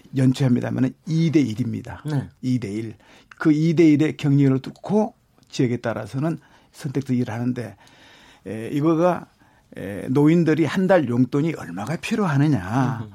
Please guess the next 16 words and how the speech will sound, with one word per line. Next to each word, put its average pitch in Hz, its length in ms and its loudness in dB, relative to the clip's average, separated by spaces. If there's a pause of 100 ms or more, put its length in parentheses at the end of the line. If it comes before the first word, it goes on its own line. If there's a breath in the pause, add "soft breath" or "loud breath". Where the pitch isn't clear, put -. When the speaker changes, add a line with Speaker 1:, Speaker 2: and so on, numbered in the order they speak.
Speaker 1:
이런 123 320 2
역학조사를 120 480 -6
많이 104 220 -8
했거든요. 123 460 -4
Speaker 2:
네. 139 280 -4 (120)
Speaker 1:
그랬더니 123 400 -2
노인들은 123 480 -2 (760 loud breath)
아순대로 147 840 0
한 139 340 -6
달에 - 380 -8
용돈이 120 400 -8
한 127 220 -4
이십만 156 600 -4
원 156 160 -4
정도 151 260 -8
있으면 127 240 -2